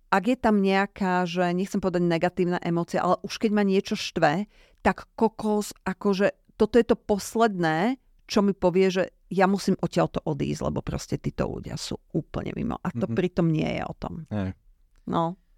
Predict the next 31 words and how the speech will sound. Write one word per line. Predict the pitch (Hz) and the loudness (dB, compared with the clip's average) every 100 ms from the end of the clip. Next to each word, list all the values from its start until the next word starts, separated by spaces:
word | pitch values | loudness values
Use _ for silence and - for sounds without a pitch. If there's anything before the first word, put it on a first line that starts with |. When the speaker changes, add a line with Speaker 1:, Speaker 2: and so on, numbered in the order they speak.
| _ - | _ -4
Speaker 2:
Dobre, | 202 233 127 110 113 _ _ _ | 0 2 2 0 -6 _ _ _
tak | 131 | -2
ja | 156 | -2
neviem, | 175 226 | 4 4
Speaker 1:
Konflikty | 247 240 277 285 - - 175 | 4 2 2 2 -2 -2 0
Speaker 2:
že | - | 0
Speaker 1:
sú | |
tam | 170 165 156 | 2 2 0
ešte | 147 - 160 | -2 -4 -2
dôležité. | 151 147 156 165 - | -2 -2 -2 -4 -4
Ináč | 175 170 | -4 -4
toto, | - - 170 | -8 -12 -12
tuto | _ 165 - 180 | _ -4 0 2
mám | 160 165 | 2 0
napísané, | - 170 - - 180 170 | 0 0 -2 -4 -2 -2
že | 175 | -4
aj | - 170 - | -4 -4 0
to, | 180 | 0
ako | - - 202 | 0 -6 -4
sa | - 185 | -2 0
riešia | 185 185 - 202 | 0 0 0 -2
konflikty | - 180 185 - 202 - - - | 0 0 0 -2 -2 -2 -4 -2
a | 170 | 0
nedorozumenia | 170 175 180 170 165 165 160 160 160 160 160 - - - | 2 2 4 2 0 0 2 2 0 0 -2 -4 -8 -10
v | - 170 170 | -4 -2 0
rámci | 165 170 170 | 0 -2 -4
tej, | 170 165 - 78 101 - - - | 0 0 -2 -6 -10 -12 -16 -8
mm, | - 170 | -4 -2
ako | - 165 180 | -2 -4 -2
sa | 170 | 0
vymieňajú | 165 180 180 175 | 2 4 2 2